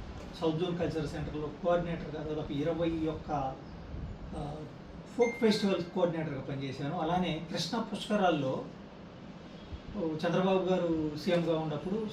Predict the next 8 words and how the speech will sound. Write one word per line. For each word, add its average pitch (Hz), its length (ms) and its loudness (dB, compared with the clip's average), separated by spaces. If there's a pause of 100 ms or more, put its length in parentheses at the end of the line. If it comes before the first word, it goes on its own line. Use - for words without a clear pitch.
సాంస్కృతిక 202 560 4
శాఖ 175 260 0
నన్ను 156 460 -2
ఆహ్వానించి 170 580 0
ఇక్కడ 160 360 -2 (720)
దీంట్లో 165 460 0 (180)
శాఖలో 170 260 2
పనిచేయాలన్నప్పుడు 165 1000 0